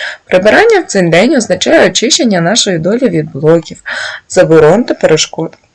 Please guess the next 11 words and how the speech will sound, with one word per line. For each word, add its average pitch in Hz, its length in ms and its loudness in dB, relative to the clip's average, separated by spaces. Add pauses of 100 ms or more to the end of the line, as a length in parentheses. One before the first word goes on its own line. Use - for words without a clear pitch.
(400)
Прибиранням 214 560 2
по 208 120 -2
суботах 285 540 0
фактично 285 560 0
очищає 208 540 0
нашу 202 280 0
карму. 160 420 -4 (680)
Неділя — 170 520 0
це 226 160 -4
день 190 260 2
сонця. - 520 -6